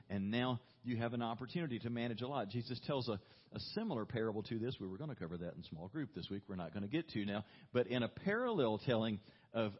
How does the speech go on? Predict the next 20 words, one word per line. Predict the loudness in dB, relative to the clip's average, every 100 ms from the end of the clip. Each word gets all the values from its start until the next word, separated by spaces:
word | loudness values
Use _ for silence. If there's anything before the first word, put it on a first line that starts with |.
| -2
of | -2 0
this, | 0 0 -2
in | -2
another | 0 0 0
of | -2
the | -2
Gospels, | 0 0 -2 -4 -4 -4 -12 -20 -20 -18 -12
he | 0 0
says, | 0 0 2 2 -2 -12 -12
"You | -2 0
now | 2 2 2 0 -2 -8 -8
will | -4
be | -2 2
given | 4 2 -2 -2
authority | -4 0 0 0 0
over | -2 -2 -6 -4
ten | 0 2 0 -2 0
cities | 2 2 2 -2 -6 -4
as | -2
your | -2 -4